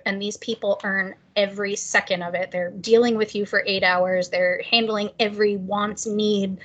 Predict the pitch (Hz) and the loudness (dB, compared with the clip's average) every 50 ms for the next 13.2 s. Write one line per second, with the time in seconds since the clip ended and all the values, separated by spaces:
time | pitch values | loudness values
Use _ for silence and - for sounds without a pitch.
0 | - - - - - - 233 220 - - 240 214 202 196 - - 214 202 196 - | -16 -12 -10 -6 0 2 2 2 4 2 2 2 2 0 -2 0 0 0 0 0
1 | - 170 - - 214 - - - 208 196 190 180 175 - - - 214 190 180 175 | -2 -4 -4 -6 -10 -14 -6 -4 -2 0 0 0 0 -2 -4 -4 -2 -2 -2 -4
2 | 180 175 - - - - - - - - 208 190 185 185 180 180 175 - - - | -6 -10 -14 -16 -20 -20 -18 -8 -2 2 4 6 8 8 8 6 6 2 -4 -20
3 | - - - - - - _ - 208 196 190 185 180 175 175 170 - - - _ | -20 -20 -20 -20 -20 -8 _ 0 2 4 4 4 4 2 -2 -6 -12 -16 -20 _
4 | _ _ _ _ _ - - - 277 285 311 330 339 302 294 302 269 - - - | _ _ _ _ _ -6 0 4 6 6 6 6 4 2 2 0 -2 -4 -6 -4
5 | - - 262 254 262 277 277 302 320 320 320 294 269 - - - 247 233 - 233 | 2 4 4 6 8 8 8 6 6 2 0 0 0 0 0 0 0 0 0 -2
6 | 226 220 - - - 240 214 208 202 190 190 190 190 196 - - 220 185 196 196 | -6 -8 -8 -4 0 0 2 2 0 -2 -4 -4 -6 -10 -16 -16 -12 -8 -4 -2
7 | 185 185 196 202 208 - 202 190 220 190 196 - - 196 190 175 - - - 196 | -2 -2 0 -2 -2 -2 -4 -6 -4 -4 -4 -4 -6 -8 -10 -8 -6 -2 -2 -2
8 | 190 196 - - 247 233 233 240 - - 196 208 226 226 226 214 214 214 214 202 | -2 -4 -2 2 4 4 2 2 -2 -4 0 4 6 6 6 6 4 0 -2 -4
9 | 202 196 190 - - 196 190 196 202 190 190 180 - 190 185 180 - - - 196 | -4 -6 -4 -2 0 0 0 -2 -4 -6 -6 -6 -6 -8 -12 -14 -12 -10 -8 -4
10 | 208 220 220 220 220 220 247 240 233 240 240 233 - - 190 185 180 185 202 220 | 2 2 4 4 4 2 2 2 4 4 2 2 0 -2 0 0 2 2 2 0
11 | 208 - - - 190 175 175 - - 196 - - - 175 175 - 190 - - 180 | -2 -2 0 0 0 0 -2 -6 -12 -14 -8 -6 -4 -4 -2 -4 -6 -4 -2 -2
12 | 170 185 185 180 175 175 180 - - 175 170 170 180 170 165 175 - 196 190 180 | 0 0 0 -2 -4 -8 -10 -6 -4 -4 -4 -4 -4 -6 -8 -8 -8 -6 -6 -6
13 | 175 175 180 | -6 -8 -10